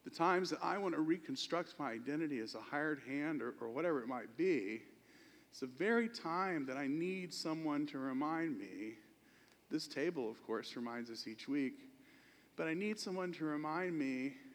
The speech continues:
"No, you're not allowed to construct your identity yourself. God has constructed it for you." You are beloved. Before you did anything right,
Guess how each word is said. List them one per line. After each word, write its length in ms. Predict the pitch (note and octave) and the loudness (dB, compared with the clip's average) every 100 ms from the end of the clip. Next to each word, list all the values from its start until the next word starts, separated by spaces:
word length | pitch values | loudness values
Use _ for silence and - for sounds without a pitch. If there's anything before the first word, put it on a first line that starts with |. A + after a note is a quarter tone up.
| - | -16
"No, 680 | E2+ E3+ A3+ B3 D#3+ A2+ G2 - - - - - - - - | -10 -2 2 4 4 4 0 -8 -20 -20 -20 -20 -20 -20 -8
you're 260 | G3 B3 | 0 2
not 320 | E3+ E3 G3 G3 | 4 2 2 2
allowed 600 | D#3 C#3 F#3 F3 C3 B2 | 0 2 4 4 4 2
to 80 | C3+ | -4
construct 540 | B2 - - C3+ - | -4 -6 -2 -4 -2
your 100 | C3 | -2
identity 480 | B2 G#2+ C#3+ D#3+ C3 | -2 0 0 2 2
yourself. 840 | G#2+ A2+ - D#3 D3+ F#2 - - - - - - - - - - _ - | 0 -4 -4 -2 -2 -4 -8 -20 -20 -20 -20 -20 -20 -20 -20 -20 _ -10
God 320 | E3 E3+ G3 | -4 0 0
has 220 | D3+ D#3 - | 0 -4 -4
constructed 580 | D3 - D3+ D3+ D3+ | -4 -2 -2 -2 -4
it 140 | C3 C3+ | -6 -8
for 340 | - C#3 D3+ | -4 2 4
you." 340 | D3+ G#2 G2 G#2 - - - - - - | 4 0 -2 -6 -14 -20 -20 -20 -20 -6
You 300 | D#3+ F#3 E3+ | 0 2 2
are 100 | C#3+ | 2
beloved. 720 | D3+ G2+ G#2+ G#2+ A2+ F2 - - - - - _ - - - - _ _ _ _ _ _ _ | 0 -2 -2 -2 -4 -8 -12 -18 -20 -20 -20 _ -20 -20 -20 -20 _ _ _ _ _ _ _
Before 360 | - C3+ F#3 G#3+ | -8 -2 4 4
you 160 | G#3+ F#3 | 4 -2
did 180 | C3 - | -4 0
anything 500 | E3 G#3 G#3+ G3 F#3+ | 0 0 -2 -4 -2
right, 540 | C#3 C#3 - - - | 2 2 0 -8 -14